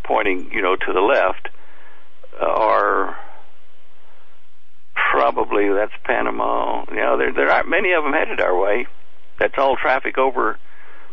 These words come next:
in around, um, uh, Santa Cruz, uh, de Flores and stuff like that. Anyway, I think it's a map that we ought to look at, uh, just because we've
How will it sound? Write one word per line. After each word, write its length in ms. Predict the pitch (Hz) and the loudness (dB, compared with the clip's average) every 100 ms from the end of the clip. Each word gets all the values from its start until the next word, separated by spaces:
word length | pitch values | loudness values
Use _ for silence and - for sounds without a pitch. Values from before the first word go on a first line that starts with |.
| - - - | -4 -4 -2
in 120 | 131 143 | 0 2
around, 600 | 135 135 123 120 107 104 | 2 4 4 2 0 0
um, 380 | 117 117 110 104 - - - - - - - - - - - - - - - - - - - | 0 2 2 0 -2 -4 -4 -4 -4 -6 -6 -6 -6 -4 -4 -4 -4 -4 -4 -6 -6 -4 0
uh, 600 | 131 120 120 117 113 113 151 | 0 0 0 0 2 2 2
Santa 200 | 139 127 | 2 2
Cruz, 480 | 151 151 139 107 - - - - - - - - | 2 4 4 2 0 -2 -2 -2 -2 -4 -4 -2
uh, 120 | 104 | -2
de 120 | - 98 | 0 0
Flores 320 | - 131 104 - | 2 2 2 0
and 80 | - | -2
stuff 200 | - 117 | -2 0
like 200 | - 110 - | 0 0 0
that. 260 | 135 - - - - | 0 0 -2 -4 -2
Anyway, 400 | 120 95 95 104 - - - - - | -2 2 2 2 0 -2 -2 -2 0
I 140 | - | 0
think 180 | - 196 | 2 2
it's 140 | 143 - | 0 0
a 60 | |
map 280 | 117 131 127 - | 0 0 0 -2
that 120 | - | 0
we 100 | 110 | 2
ought 100 | 123 | 2
to 100 | 95 | 4
look 240 | 117 117 | 2 2
at, 240 | 90 101 - - - - - | 0 0 -2 -4 -4 -4 -2
uh, 260 | 110 98 - 107 | 0 0 -2 -2
just 180 | 104 - - | -2 -2 -4
because 300 | - 104 98 98 | 0 0 2 0
we've 160 | 90 | 0